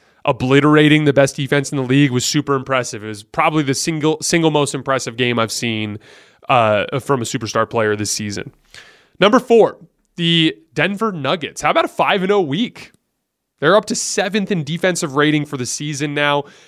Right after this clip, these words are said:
I happen to catch three of those five wins, and late game execution just continues to be their biggest advantage over other teams.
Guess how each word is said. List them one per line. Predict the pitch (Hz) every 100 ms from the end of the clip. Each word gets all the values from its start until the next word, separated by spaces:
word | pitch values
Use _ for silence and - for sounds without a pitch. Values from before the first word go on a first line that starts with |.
| -
I | 143
happen | 175
to | 165
catch | 170 151
three | - 143 151 170
of | 156
those | 160 -
five | 147 135 139
wins, | 123 143 143 139 131 - _ _
and | 156 143 143 - _ _
late | 156 165 190
game | 180 170
execution | 170 - 156 147 135 123 107 -
just | 135 -
continues | 151 143 151 147
to | 139
be | 139
their | 131
biggest | 113 139 143 -
advantage | 131 139 135 123
over | 127 120
other | 127 117
teams. | 113 147 139 135 120